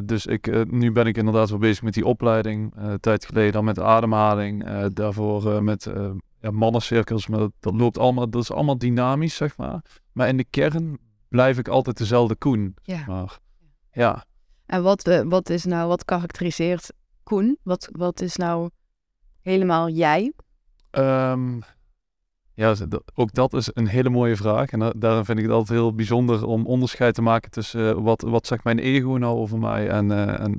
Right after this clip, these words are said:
Speaker 1: wat is nu echt kern.
Speaker 2: Ja.
Speaker 1: Ehm, voor nu, zeg maar, eh, want verder dan waar ik nu sta ben ik nog nooit geweest.
Speaker 2: Nee.
Speaker 1: Eh, voor nu voelt het, voelt Koen heel aards, of ben, voel ik mezelf heel aards,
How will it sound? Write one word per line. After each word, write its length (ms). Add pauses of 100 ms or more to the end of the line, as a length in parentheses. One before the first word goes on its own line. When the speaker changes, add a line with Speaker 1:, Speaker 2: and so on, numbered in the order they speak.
Speaker 1:
wat 200
is 160
nu 140
echt 240
kern. 400 (640)
Speaker 2:
Ja. 180
Speaker 1:
Ehm, 160
voor 300
nu, 340
zeg 280
maar, 300 (440)
eh, 320
want 260 (320)
verder 380
dan 240
waar 180
ik 100
nu 160
sta 300
ben 120
ik 80
nog 120
nooit 220
geweest. 400 (220)
Speaker 2:
Nee. 400
Speaker 1:
Eh, 80
voor 180
nu 180
voelt 380
het, 160
voelt 260
Koen 200
heel 280
aards, 340
of 120
ben, 300
voel 180
ik 80
mezelf 360
heel 200
aards, 400